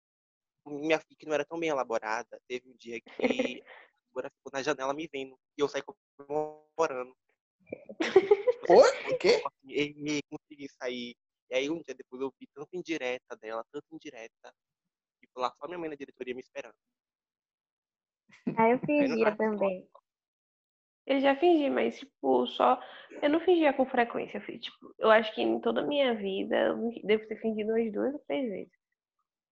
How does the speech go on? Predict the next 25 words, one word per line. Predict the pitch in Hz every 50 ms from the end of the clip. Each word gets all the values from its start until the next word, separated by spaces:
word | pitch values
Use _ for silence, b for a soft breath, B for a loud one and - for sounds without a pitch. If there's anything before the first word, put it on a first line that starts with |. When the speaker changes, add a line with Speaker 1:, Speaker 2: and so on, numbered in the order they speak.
| _ _ _ _ _ _ _ -
Speaker 4:
Ah, | 220 226 240
não, | 247 233 226
eu | 226
fingia | 226 233 233 226 226 226 226
Speaker 1:
Só |
que | 220 - 233 247
Speaker 4:
toda | 302 302 269
aula | 247 240 233
de | 226 226
Speaker 1:
você | 220
Speaker 4:
educação | 214 214 220 - 214 220 - 220 220
Speaker 1:
levanta. | - - 214
Speaker 4:
física, | 202 208 - -
eu | 226 226
tava | 233 226 233 233
menstruada. | 226 226 226 226 - - 214 202 - - - - - - - _ _ _ _ _ _ _ _ _ _ _ _ _ -
Speaker 2:
Ah, | - 220 233 240 247
s-, | 247 - - - 226
não, | 226 196 180 - - -
educação | 233 214 214 214 - 214 - - 220 214
física | - - 208 208 208 208 214 220 - - 202 196 202 196 76 - - B B B B B B B B _ -
era, | - 196 202 202 208 208 208 - - -
era | 196 202 196
tipo | - - -
assim, | 214 - - 208 202 190 196 196